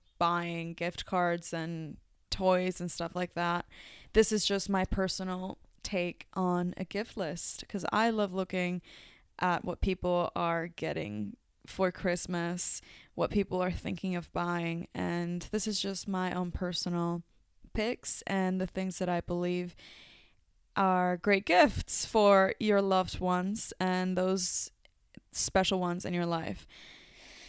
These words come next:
So let's get started. Let's get started. I, this is, this list is a mess, by the way. I wanted to throw my little disclaimer out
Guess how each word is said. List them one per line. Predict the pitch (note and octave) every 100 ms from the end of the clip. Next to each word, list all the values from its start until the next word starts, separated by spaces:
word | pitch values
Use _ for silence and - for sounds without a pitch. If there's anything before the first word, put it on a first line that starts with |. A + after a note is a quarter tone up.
| -
So | - - A3+ G#3 G3+ G3+ G3 F#3+ F#3+ -
let's | A3+ A3
get | - B3
started. | - A3+ B3+ A#3 F#3+ E3+ - -
Let's | G#3+ G#3+ A3+ A3+
get | - G#3+
started. | - F#3 E3+ E3+ D#3+ E3 -
I, | G3+ G3 G3 G3
this | G#3 B3+
is, | C4 A3+ -
this | B3 A3
list | A3 G3+
is | F#3
a | F#3
mess, | F3 E3+ F3 - - - -
by | F3+
the | F3+
way. | F3+ F3 F3 F3+ D#3+ - -
I | F#3 F3+ F3+ F3+ F3+ F3+ F3+ - _ _
wanted | - E3+ F#3+ F#3 F#3+
to | - - F#3 F3+ F3+ F3+ F3+ F#3 - -
throw | - G3+ G3
my | G3+ F#3+
little | F#3+ G3
disclaimer | F#3+ - F#3+ F#3 F#3
out | - E3 F3 F#3+